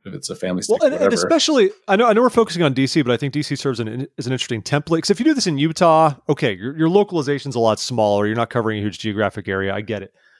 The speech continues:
Speaker 2: Here in D C, which has a lot of singles in the main, so not just the two colonial wards, but around the area, there's a number of singles units.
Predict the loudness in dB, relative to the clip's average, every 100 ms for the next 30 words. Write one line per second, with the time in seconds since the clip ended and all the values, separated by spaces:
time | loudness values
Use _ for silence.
0 | _ 0 2 4 2 4 4 4 2 4
1 | 4 4 2 0 2 2 0 -4 -2 -4
2 | -4 -4 -4 -6 -6 -6 -4 -4 -2 -4
3 | -4 -4 -2 0 2 2 4 2 4 4
4 | 4 2 0 -4 -4 -4 -2 -2 -4 -6
5 | -4 -6 -6 -12 -10 -12 -12